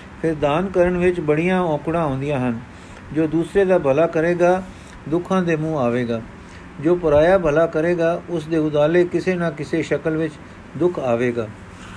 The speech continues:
ਤੁਸੀਂ ਪਰਉਪਕਾਰ ਦੇ ਕੰਮ ਕਰਕੇ ਵੇਖੋ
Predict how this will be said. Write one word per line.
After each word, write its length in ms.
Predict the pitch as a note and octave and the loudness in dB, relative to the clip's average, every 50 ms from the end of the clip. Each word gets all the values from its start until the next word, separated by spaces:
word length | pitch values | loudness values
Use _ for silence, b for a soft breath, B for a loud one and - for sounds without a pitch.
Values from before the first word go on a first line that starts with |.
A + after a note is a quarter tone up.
| B B - | B B -10
ਤੁਸੀਂ 220 | E3+ D3+ - F#3+ | -6 -2 0 0
ਪਰਉਪਕਾਰ 600 | F3+ F3 D#3+ D#3 F3 F#3+ F#3+ F#3 F#3 F3+ F3 E3+ F3 | 2 4 4 4 4 4 2 2 2 4 4 4 4
ਦੇ 140 | E3 F3 E3+ | 4 2 0
ਕੰਮ 260 | - D#3+ E3 F3+ F#3 | 0 -2 -2 -2 0
ਕਰਕੇ 360 | F#3 D#3+ D#3 D#3 D#3 F3+ E3+ | 2 2 2 2 2 0 0
ਵੇਖੋ 480 | D#3 D#3 E3+ F3 - - F3+ F3+ F#3 | 0 0 0 -2 0 2 2 2 2